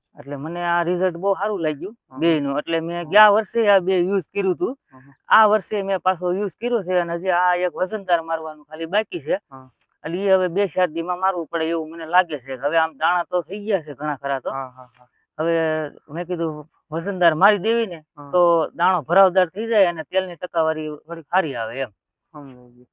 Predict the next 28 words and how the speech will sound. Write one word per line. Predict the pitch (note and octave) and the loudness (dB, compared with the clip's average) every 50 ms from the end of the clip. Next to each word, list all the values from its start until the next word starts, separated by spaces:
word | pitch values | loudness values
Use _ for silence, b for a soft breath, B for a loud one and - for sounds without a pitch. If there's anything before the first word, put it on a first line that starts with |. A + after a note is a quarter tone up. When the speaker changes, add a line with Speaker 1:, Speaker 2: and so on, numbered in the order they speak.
| _ B B B B B B B B B C3 A2+ - | _ B B B B B B B B B -20 -16 -10
Speaker 2:
હવે | C3+ D3 E3+ F#3+ G3 G3 F#3 - - | -4 0 2 4 4 4 4 2 0
<clears throat> | - G#3+ G#3+ F#3+ F#3 D3+ B2+ C#3 C#3+ - - | -2 0 0 0 -2 -6 -12 -20 -16 -6 -2
આપણે | E3+ F#3 F3+ G3 G3 | -2 -2 0 2 2
આપણા | G3+ G#3 G3 G3+ F3+ - - | 2 2 2 -2 -4 -4 -4
ખેડૂત | G#3+ G3+ A3 G#3+ F3 | -4 -4 -4 -6 -8
મિત્રોને | F#3+ G3+ G#3 G3+ G3+ G#3+ G#3+ G#3 G#3 G#3 G#3 G#3 G3+ G3+ G3+ | -10 -10 -8 -6 -4 -4 -4 -4 -4 -4 -2 -2 -2 -4 -4
શું | F#3+ A#3 B3+ A#3+ | -6 -8 -12 -8
કહીએ? | - A3 G3+ F#3 F3 | -4 -2 -2 0 -2
કો-, | D3+ C#3+ D3+ D3+ | -2 -4 -6 -4
મારે | D#3 D#3+ D#3+ | -4 -4 -4
કોકને | D3+ D#3+ E3 E3 D#3+ | -4 -8 -8 -10 -12
કેવું | D3 _ - F#3 G3 G3+ G3 | -12 _ -4 -4 -2 -2 -2
હોય | F#3 F3+ F3 | -2 -2 -2
કે | - F3 E3+ | -2 0 0
આ | E3 D#3 C#3+ C#3 | 2 2 2 0
સ્ટીમ | C#3 _ - F3+ F3 E3+ E3+ | -4 _ -12 -8 -6 -4 -4
આલ્ફા | E3+ D#3+ D#3+ D#3+ | -4 -4 -4 -6
વજનદાર | D#3+ E3 F3 F3 F3 E3+ F3 D#3 C#3 - b b b b b b b - | -4 -4 -4 -4 -4 -4 -4 -4 -6 -10 b b b b b b b 2
છાંટવું | E3 F3 E3+ - F#3 | 2 2 0 -2 -8
હોય, | F#3 F3+ - | -8 -8 -10
છટાઈ | - F3+ E3 - F#3+ F#3 | -12 -12 -6 -4 -4 -4
તો | F3 F3 | -4 -8
ખરી | - A3 G3+ B3+ | -8 -6 -6 -6
ને? | A#3+ F#3+ B2 - _ _ _ _ _ - | -6 -8 -10 -14 _ _ _ _ _ -8
Speaker 1:
હા, | D3 D#3 D3+ | -6 -4 0
હા, | D#3+ F3+ F3 | 0 0 0
છટાઈ. | - - F#3+ - - F#3 C#3 A#2+ - _ - | -2 -6 -8 -2 -2 -2 -2 -4 -8 _ -10
અને | - F3+ F#3+ | -8 -4 -4